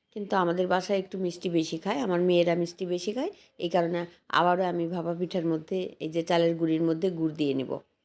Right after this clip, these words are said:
প্রথমে চালের গুঁড়ি দিয়েছি, এরপরে গুড় দিয়েছি, আবার উপরে একটু নারিকেল দিলাম, তারপর আবারও চালের গুঁড়ি দিয়ে আমি উপরে সমান করে নিব।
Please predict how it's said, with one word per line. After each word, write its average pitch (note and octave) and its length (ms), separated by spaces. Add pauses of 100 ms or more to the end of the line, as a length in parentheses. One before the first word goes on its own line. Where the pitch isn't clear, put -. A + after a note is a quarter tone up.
(400)
প্রথমে A#3 320
চালের G3 320
গুঁড়ি A3 220
দিয়েছি, G#3 420
এরপরে G#3+ 540 (340)
গুড় F#3+ 240
দিয়েছি, G3 460 (140)
আবার F3+ 340
উপরে G#3 320
একটু G#3 200
নারিকেল F3+ 460
দিলাম, F#3+ 280 (760)
তারপর G#3 260
আবারও G#3 340
চালের F3 340
গুঁড়ি F#3 220
দিয়ে C#4 220
আমি G#3 120
উপরে E3+ 240
সমান D#3+ 340
করে C3 200
নিব। C3 240